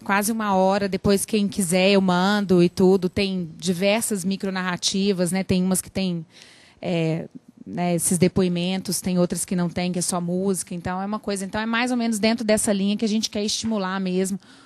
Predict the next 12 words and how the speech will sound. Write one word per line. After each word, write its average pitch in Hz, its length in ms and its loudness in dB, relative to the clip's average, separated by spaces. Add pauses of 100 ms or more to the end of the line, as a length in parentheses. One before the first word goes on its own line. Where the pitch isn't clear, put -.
(120)
conteúdos 196 640 2
de 190 120 2
trinta, 208 480 0
né, 196 240 -2
a 190 80 0
um 185 100 0
minuto, 202 480 0
mostrando 233 500 4
mesmo 208 220 2
a 202 40 -2
diversidade 190 460 -2
cultural 196 560 -2